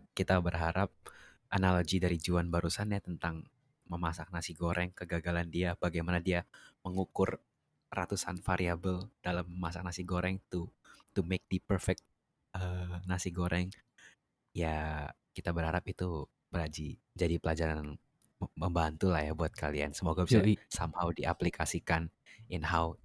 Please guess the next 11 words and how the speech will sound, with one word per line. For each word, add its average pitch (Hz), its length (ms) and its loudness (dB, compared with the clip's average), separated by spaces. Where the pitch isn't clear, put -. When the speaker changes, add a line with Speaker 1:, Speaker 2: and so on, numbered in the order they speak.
Speaker 1:
you 90 140 -4
guys 82 340 2
approach 82 400 -2
failure. 80 320 0
Tapi 87 240 4
I 95 140 4
agree, 78 320 0
I 73 120 0
agree 73 160 -4
that's - 280 -6
how 76 240 0